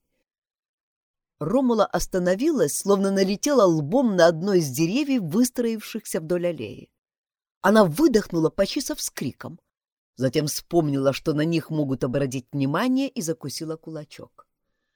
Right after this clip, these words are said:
«Что за человек была миссис Хэслет?» — повторил вопрос Монк.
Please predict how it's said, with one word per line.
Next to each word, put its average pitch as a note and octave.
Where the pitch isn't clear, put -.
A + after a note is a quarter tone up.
«Что -
за F4+
человек C#4+
была A#2+
миссис C#3
Хэслет?» — -
повторил A#2
вопрос A2+
Монк. A2